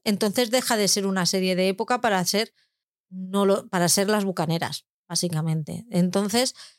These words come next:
creo que le falta eso,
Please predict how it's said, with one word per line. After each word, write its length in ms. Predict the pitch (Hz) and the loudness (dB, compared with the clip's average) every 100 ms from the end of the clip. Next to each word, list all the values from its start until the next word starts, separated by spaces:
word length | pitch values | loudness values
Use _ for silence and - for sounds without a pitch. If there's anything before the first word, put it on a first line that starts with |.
| _ _ _ _ _ _ _ _ - | _ _ _ _ _ _ _ _ -4
creo 260 | 254 277 | 0 2
que 120 | 320 320 | 2 0
le 100 | 262 | 0
falta 440 | 247 247 254 202 | 2 2 2 4
eso, 440 | 190 - 170 - | 4 2 -2 -6